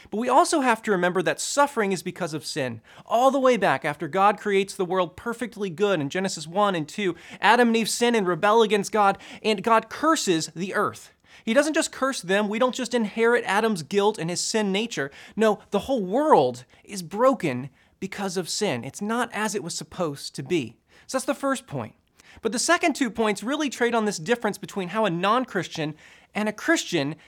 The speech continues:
experience natural evil. Because for the non-Christian, natural evil is a call to repentance.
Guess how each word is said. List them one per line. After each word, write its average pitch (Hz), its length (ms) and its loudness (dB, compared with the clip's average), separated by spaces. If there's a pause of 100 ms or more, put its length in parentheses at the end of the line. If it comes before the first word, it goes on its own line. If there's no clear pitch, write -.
(140)
experience 214 720 0
natural 180 460 -2
evil. 143 360 -8 (280)
Because 262 220 2
for 277 120 -4
the 247 100 2
non-Christian, 240 800 2 (120)
natural 233 520 0
evil 277 340 0 (160)
is 185 140 -4
a 190 60 0
call 226 640 0
to 190 120 -4
repentance. 165 800 -6